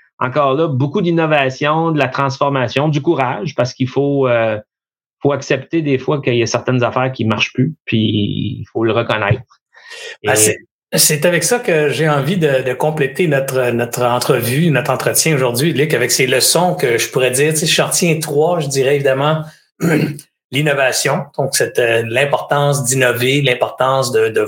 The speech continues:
Speaker 2: voir et de déceler les prochaines tendances et de répondre à ces tendances-là avec, euh, des façons nouvelles de faire des affaires ou de l'utiliser pour mieux faire des affaires que vos concurrents. Donc, l'innovation, puis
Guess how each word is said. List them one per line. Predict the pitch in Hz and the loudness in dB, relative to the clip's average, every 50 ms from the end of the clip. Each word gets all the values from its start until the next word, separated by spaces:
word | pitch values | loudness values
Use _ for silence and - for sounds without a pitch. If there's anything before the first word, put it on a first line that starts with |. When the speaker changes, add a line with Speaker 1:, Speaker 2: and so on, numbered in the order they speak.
| - - | -2 -4
Speaker 2:
voir | - 123 127 135 143 143 143 123 | -2 0 0 2 2 0 0 -2
et | 120 | -4
de | 107 107 107 | -4 -6 -6
déceler | 107 110 123 110 - - - 131 135 | -2 0 2 2 2 2 4 2 2
les | 131 120 - | 2 0 0
prochaines | - 117 110 - 127 127 | 0 0 0 0 0 0
tendances | 123 - 117 110 107 113 123 131 123 - | 0 0 0 2 2 2 0 0 0 0
et | 120 | 0
de | 110 | 0
répondre | 123 117 117 - 127 131 127 | 0 0 0 0 0 0 0
à | 120 | -2
ces | - 127 - | -2 -2 0
tendances-là | - 120 117 113 117 113 - - 147 | 0 0 2 0 0 -2 0 0 0
avec, | 131 117 113 110 - | 2 2 0 -2 0
euh, | 113 98 - - _ - - - - - | -2 -2 -2 -4 _ -20 -18 -18 -16 -10
des | - - | -6 -2
façons | 120 107 - - 131 | 0 2 2 2 0
nouvelles | 127 127 123 123 135 139 139 135 | 0 0 0 2 2 2 0 -2
de | 117 | -4
faire | - - 127 123 120 | -2 0 0 0 0
des | 117 113 | 0 -2
affaires | 107 - - 123 123 131 131 120 175 | -2 -2 0 0 0 2 2 2 2
ou | 180 175 170 | 2 2 2
de | 151 | 2
l'utiliser | 143 139 147 - 127 113 110 127 143 | 2 0 0 0 0 2 2 2 2
pour | 143 139 117 110 117 | 2 0 -2 -2 0
mieux | 123 131 135 135 | 0 0 0 0
faire | 127 - 139 131 135 131 123 120 | 0 0 0 0 0 0 -2 -4
des | 117 113 113 | -4 -2 -4
affaires | 110 - - 123 120 127 120 - - - _ _ - | -2 0 2 2 2 2 0 -2 -6 -12 _ _ -4
que | - 113 | -2 -2
vos | 104 113 - | 0 0 0
concurrents. | - 123 110 - - 110 101 98 113 131 | 0 0 0 0 0 0 0 2 0 0
Donc, | 117 120 - - | 0 -4 -4 -2
l'innovation, | 185 185 180 170 156 131 120 - 151 156 196 - | 0 0 2 2 2 2 0 0 0 0 0 0
puis | - 139 120 104 - - | 0 -2 -4 -4 -6 -10